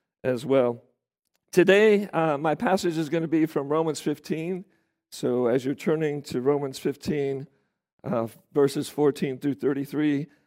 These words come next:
I wanna remind us a little bit that we are just a few weeks away from cle-, completing our study of the book of Romans. Um, it's hard to believe, uh,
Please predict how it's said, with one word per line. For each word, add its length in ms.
I 60
wanna 200
remind 640
us 460
a 40
little 220
bit 320
that 340
we 180
are 120
just 380
a 80
few 300
weeks 580
away 440
from 240
cle-, 420
completing 540
our 120
study 580
of 140
the 80
book 180
of 80
Romans. 560
Um, 360
it's 140
hard 200
to 80
believe, 680
uh, 220